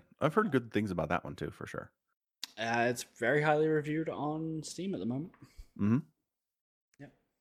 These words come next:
Speaker 2: Very
Speaker 1: Uh,
Speaker 2: positive.
Speaker 1: how's your initial impression been? Good?
Speaker 2: My initial p-, impressions are it's very pretty, and everything on lower, my ten eighty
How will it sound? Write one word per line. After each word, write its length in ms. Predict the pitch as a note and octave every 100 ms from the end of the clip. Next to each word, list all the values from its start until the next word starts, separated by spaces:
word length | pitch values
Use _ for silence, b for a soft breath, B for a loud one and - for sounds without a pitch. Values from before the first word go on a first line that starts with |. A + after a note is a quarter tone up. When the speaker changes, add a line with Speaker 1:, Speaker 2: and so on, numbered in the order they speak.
| _ _ _ -
Speaker 2:
Very 120 | B2
Speaker 1:
Uh, 140 | C3
Speaker 2:
positive. 200 | G#2+ G2+ G#2+
Speaker 1:
how's 240 | G#2+ G2+
your 280 | A2 G#2 G2+ -
initial 800 | G#2+ G#2+ G#2 G#2 G2 F#2+ F#2+ - _ _ G2+
impression 500 | G#2 G2+ - G2+ F#2+
been? 160 | G2+
Good? 220 | G2+ A#2+ - _ _ C3+
Speaker 2:
My 180 | C#3
initial 480 | D3+ D#3 G3 G3 F#3+
p-, 120 | F3+ -
impressions 500 | C#3+ D3 C#3+ D3+ C3
are 140 | B2 A2+
it's 120 | A2
very 400 | A2+ A#2+ C#3 E3
pretty, 640 | - E3 F3 A#2+ G#2+ F#2 -
and 220 | B2+ B2 -
everything 420 | C3+ D#3 D3 D3
on 180 | C#3 B2+
lower, 520 | B2 A#2+ G#2 G#2 E2
my 400 | A#2 A#2 A2 A2 A2
ten 240 | - C#3 B2+
eighty 520 | B2 A#2 G#2+ G#2